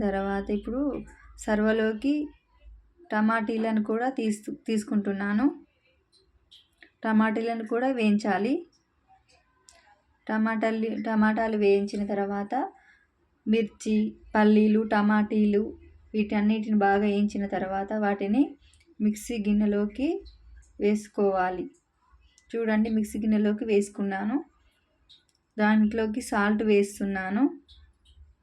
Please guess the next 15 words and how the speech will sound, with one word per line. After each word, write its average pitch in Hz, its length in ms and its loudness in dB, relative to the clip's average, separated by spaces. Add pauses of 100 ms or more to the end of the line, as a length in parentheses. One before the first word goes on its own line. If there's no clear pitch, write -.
(1080)
ఇప్పుడు 220 200 -2
చట్నీని 226 560 0
మిక్స్ 214 380 -4
పట్టిన 202 400 -2 (1900)
ఈ 208 100 -2
చట్నీ 226 400 -2
చాలా 220 360 0
టేస్టీగా 208 640 0
ఉంటుందండి. 196 680 -4
ఇప్పుడు 214 240 -2
చట్నీని 220 560 -2 (500)
పోపు 226 360 0
చేసుకోవడానికి 214 880 0 (460)
పోపు 220 280 -2
చేస్తున్నాను. 208 760 0